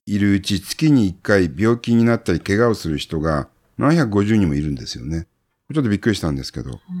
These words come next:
Speaker 1: そのうち実際に医者に行った人が千人中二百五十人。で、入院した人が千人中九人。で、まあ、最終的に大学病院に紹介された人って実は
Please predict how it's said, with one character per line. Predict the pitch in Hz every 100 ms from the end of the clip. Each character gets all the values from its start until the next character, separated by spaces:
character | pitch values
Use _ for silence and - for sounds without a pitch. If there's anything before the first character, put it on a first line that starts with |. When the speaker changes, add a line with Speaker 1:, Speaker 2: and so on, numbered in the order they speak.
| 170 - -
Speaker 1:
そ | - 147
の | 165
う |
ち | 156 156
実 | 135 127 -
際 | 139
に | 139
医 | 127
者 | 143
に | 139
行 | 131
っ |
た | 139
人 | 131 151
が | 127 90 67 - _ _
千 | - 120 120
人 | 117
中 | - 107
二 | 92
百 | 104 98 98
五 | 90
十 | 85 90
人。 | 76 64 50 - _ _ _ _ -
で、 | 110
入 | 117 147
院 | 156
し | 147
た | 156
人 | 139 170
が | 131
千 | - 110 104
人 | 104
中 | 98 101 87
九 | - 104 80
人。 | 65 50 - - - _ _ -
で、 | 127 123 - _ _ - -
ま | - 123
あ、 |
最 | 143 160
終 | 180
的 | 175 165
に | 160 117
大 | 135 165
学 | 175 170
病 | 185 185
院 | 131
に | 117 113
紹 | - 135
介 | 139
さ | 139
れ | 139
た | 139
人 | - 143
っ |
て | -
実 | 80 101 185
は | 143 71